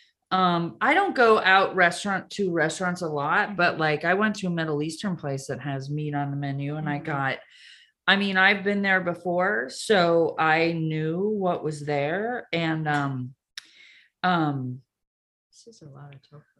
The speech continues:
Speaker 1: I know.
Speaker 2: Wow.
Speaker 1: Well,
Speaker 2: Okay.
Speaker 1: we're gonna make it,
Speaker 2: Okay,
Speaker 1: I don't
Speaker 2: well,
Speaker 1: know if
Speaker 2: whatever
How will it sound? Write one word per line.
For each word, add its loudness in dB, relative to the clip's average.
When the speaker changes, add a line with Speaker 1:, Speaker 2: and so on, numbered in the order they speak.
Speaker 1:
I -6
know. -4
Speaker 2:
Wow. -20
Speaker 1:
Well, 2
Speaker 2:
Okay. -8
Speaker 1:
we're -6
gonna -4
make -4
it, -4
Speaker 2:
Okay, -14
Speaker 1:
I 0
don't -2
Speaker 2:
well, 0
Speaker 1:
know -4
if -8
Speaker 2:
whatever -8